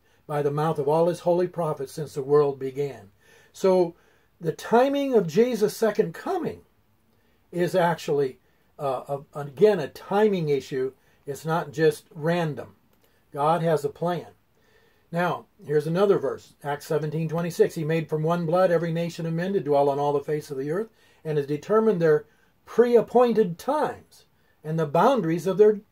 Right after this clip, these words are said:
dwellings." I like to say that God is not a globalist, he's a nationalist. He actually has nations with boundaries and actually the timing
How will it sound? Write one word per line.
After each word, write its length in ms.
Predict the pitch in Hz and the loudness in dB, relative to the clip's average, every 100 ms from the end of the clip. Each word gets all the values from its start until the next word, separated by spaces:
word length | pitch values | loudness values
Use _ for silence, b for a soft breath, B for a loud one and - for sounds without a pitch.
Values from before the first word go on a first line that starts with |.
| - | -8
dwellings." 500 | 247 277 190 98 - b b b | -4 -2 -4 -6 -16 b b b
I 80 | 143 | -2
like 180 | 165 165 | 0 -2
to 80 | 170 | 2
say 200 | 190 170 | 2 2
that 160 | 147 | -2
God 260 | 160 185 185 | 0 2 2
is 140 | 147 | -2
not 180 | 170 170 | -2 -2
a 60 | 131 | -2
globalist, 580 | 147 180 220 254 277 | 2 4 4 0 -2
he's 220 | 202 202 202 | -2 0 0
a 80 | |
nationalist. 760 | 202 220 254 - 147 117 - - b b | 0 0 -2 -4 -6 -6 -12 -20 b b
He 140 | - 165 | -10 -2
actually 380 | 180 170 175 156 | -2 -2 -4 -2
has 220 | 175 151 | -2 -2
nations 640 | 165 214 220 240 226 - b b | 0 0 0 -4 -6 -8 b b
with 340 | 156 143 180 123 | -6 -6 -6 -4
boundaries 560 | 170 220 226 240 226 - | 2 2 2 -2 -8 -8
and 160 | 180 | -4
actually 380 | 208 214 208 190 | -2 -2 -2 -2
the 100 | 190 | -2
timing 600 | 170 208 220 226 160 156 | -6 -4 -2 -2 -4 -10